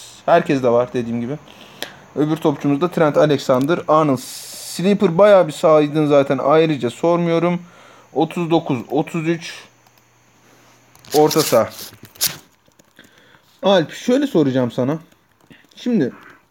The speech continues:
işte Rashford orta saha oldu bu sezon. Ee, Aubameyang orta saha oldu. Greenwood geçen sene forvete dört buçuk aldı. Dört buçuktan aldığımız Greenwood orta saha oldu. Bilmem ne, bilmem ne.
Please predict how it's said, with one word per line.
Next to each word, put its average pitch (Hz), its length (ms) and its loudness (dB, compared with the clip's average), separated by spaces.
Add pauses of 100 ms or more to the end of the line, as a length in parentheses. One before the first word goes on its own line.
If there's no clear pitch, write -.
(1000)
işte 190 300 0
Rashford 202 440 0
orta 175 260 0
saha 175 300 4
oldu 170 140 2 (120)
bu 165 40 -6
sezon. 165 420 0
Ee, 131 440 -8 (2250)
Aubameyang 165 600 2
orta 170 260 0
saha 160 200 2
oldu. 156 280 2
Greenwood 156 460 -2
geçen 151 280 -2
sene 151 320 -2 (440)
forvete 143 380 2
dört 147 240 0
buçuk - 160 -20
aldı. 151 360 2 (120)
Dört 139 220 0
buçuktan - 260 -4
aldığımız 147 340 -2
Greenwood 147 400 -2
orta 147 280 -4
saha 147 180 -2
oldu. 143 280 -2
Bilmem 117 300 -4
ne, 196 120 -2
bilmem 139 340 0
ne. 98 80 -8